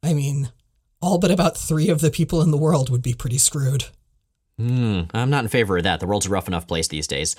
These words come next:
Speaker 2: But, uh, seriously, Matt, thank you so much for being the other third of Jay and Miles Explain the X-Men, despite not having your, your name in the title. Like, we could not do this without you. We appreciate your work so, so much.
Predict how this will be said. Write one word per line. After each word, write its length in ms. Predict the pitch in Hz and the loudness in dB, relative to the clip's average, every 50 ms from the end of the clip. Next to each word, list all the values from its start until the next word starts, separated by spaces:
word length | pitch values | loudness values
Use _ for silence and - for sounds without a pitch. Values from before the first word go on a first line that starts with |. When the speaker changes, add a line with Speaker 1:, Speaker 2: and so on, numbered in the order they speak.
| - - - - - - | -10 -16 -16 -18 -20 -4
Speaker 2:
But, 260 | _ 151 151 151 - - | _ 0 2 2 0 0
uh, 160 | 147 139 120 | -2 0 0
seriously, 800 | - - 151 139 117 101 90 - - 92 87 85 85 85 - - | 2 2 2 4 4 2 2 0 0 0 0 0 0 -2 -4 -2
Matt, 480 | 104 104 107 107 107 107 104 - - | -2 0 2 2 2 2 2 0 -2
thank 180 | - 127 120 - | -2 -2 -2 0
you 100 | 113 107 | 0 0
so 340 | - - - - 113 110 113 | 2 2 4 4 4 2 2
much 420 | 107 98 92 90 87 85 - - - | 2 2 2 0 -2 -2 -4 -6 -8
for 180 | - - 107 98 | -4 -2 -2 -2
being 640 | 85 90 90 90 90 87 87 87 87 87 87 90 - | 0 0 0 0 0 0 0 0 0 0 -2 -4 -4
the 520 | 90 80 92 87 85 85 82 82 85 - - | -4 -4 -2 0 0 0 0 -2 -2 -2 -4
other 200 | 101 90 92 90 | -2 -2 -2 -2
third 200 | - 82 85 85 | 0 0 -2 -2
of 60 | 85 | -2
Jay 100 | 78 92 | -2 -2
and 120 | 85 85 85 | -2 -2 -2
Miles 220 | 82 82 82 80 | -2 -2 -4 -4
Explain 360 | - - - - 87 85 82 | -6 -8 -6 -6 -4 -4 -2
the 140 | 82 82 78 | -2 -2 -2
X-Men, 380 | 76 80 - - - 85 80 80 | -4 -4 -4 -4 -4 -4 -4 -4
despite 280 | 80 - - 87 82 | -4 -4 -4 -4 -4
not 120 | 85 82 78 | -4 -4 -4
having 280 | 82 80 80 82 80 | -4 -4 -4 -4 -4
your, 200 | 80 78 80 82 | -4 -2 -4 -4
your 300 | 67 85 82 80 80 80 - | -2 -2 -4 -2 -4 -4 -4
name 280 | 85 85 82 80 80 | -4 -4 -4 -4 -4
in 60 | 78 | -4
the 60 | 76 76 | -6 -6
title. 360 | - - 80 76 76 73 73 | -6 -6 -6 -4 -6 -6 -6
Like, 260 | 76 76 80 - - - - - - _ _ | -6 -6 -6 -8 -12 -18 -20 -20 -20 _ _
we 180 | 95 95 113 98 | -4 -2 -2 -2
could 160 | - 107 82 | -2 -4 -2
not 300 | 92 95 98 92 90 - | -2 -2 -2 -2 -2 -4
do 80 | 98 | -4
this 160 | 85 90 87 - | -4 -4 -4 -4
without 300 | 90 82 76 78 76 80 | -4 -4 -4 -4 -4 -4
you. 140 | 87 85 | -4 -4
We 140 | 82 87 85 | -2 -2 -2
appreciate 580 | 82 - - - - 104 90 - - 95 87 76 | -4 -4 -8 -10 -6 -6 -6 -4 -4 -4 -4 -4
your 120 | 76 87 | -4 -6
work 280 | 82 80 80 78 76 - | -4 -4 -4 -6 -6 -6
so, 520 | - - - - 98 85 80 73 69 - - | -8 -6 -4 -2 -2 -2 -2 -4 -4 -6 -6
so 300 | - - - 85 78 71 | -6 -6 -4 -4 -6 -6
much. 460 | - 67 87 - - - - - | -6 -8 -10 -10 -10 -12 -12 -12